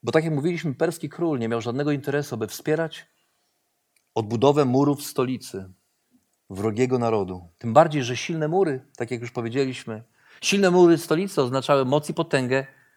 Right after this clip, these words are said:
danego narodu, a silne mury stolicy wrogiego narodu oznaczały moc i potęgę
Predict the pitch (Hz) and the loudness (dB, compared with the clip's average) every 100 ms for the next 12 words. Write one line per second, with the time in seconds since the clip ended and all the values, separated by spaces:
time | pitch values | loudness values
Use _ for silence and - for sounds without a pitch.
0 | _ _ _ _ _ _ _ _ - 123 | _ _ _ _ _ _ _ _ -4 -2
1 | 127 131 139 175 135 113 - 202 190 180 | 0 2 2 4 2 2 0 4 4 4
2 | 160 131 160 165 165 151 - - 165 180 | 0 2 6 8 6 2 -2 0 2 2
3 | 170 143 147 202 208 147 123 113 120 139 | 2 4 4 6 6 4 4 2 0 -2
4 | 139 143 - 151 156 147 - - - 135 | 0 2 6 6 6 2 -4 -12 2 4
5 | 151 151 170 185 139 120 120 135 | 4 0 -2 2 2 2 2 2